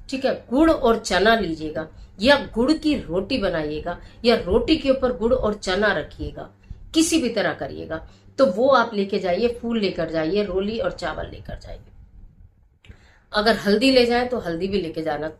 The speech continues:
जा, जा सकते हैं। आप जहाँ पर गाय बछड़ा हो, आप उनसे कहिए कि हमें गाय की पूजा करनी है। देखिए, इतना सर्वश्रेष्ठ दिन है, कोई गाय की पूजा करने के लिए मना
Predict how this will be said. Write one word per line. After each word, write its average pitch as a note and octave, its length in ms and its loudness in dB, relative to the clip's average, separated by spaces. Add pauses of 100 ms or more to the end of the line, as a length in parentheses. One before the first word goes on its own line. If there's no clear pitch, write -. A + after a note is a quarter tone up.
जा, E3 140 -6
जा D3 220 -6
सकते C#3 320 -18
हैं। C#3 220 -14 (320)
आप F#3 220 -4
जहाँ F3+ 200 -8
पर G#3 140 0
गाय E3+ 180 0
बछड़ा E3 320 -6
हो, G3 160 -4
आप F3 280 -2
उनसे E3 260 -10
कहिए D#3+ 320 -10
कि E3 120 -12
हमें D#3+ 240 -8
गाय D3 160 -8
की F#3 140 -12
पूजा E3+ 300 -6
करनी D3+ 280 -10
है। - 80 -12 (260)
देखिए, D4 220 -2
इतना C4+ 220 -2
सर्वश्रेष्ठ A#3 540 0
दिन A3+ 120 0
है, B3 60 4
कोई D4 480 -2 (120)
गाय G#3 260 4
की A3+ 120 -6
पूजा G3+ 300 -2
करने F3+ 260 -6
के G3 120 -6
लिए G#3+ 160 -2
मना E3 300 -4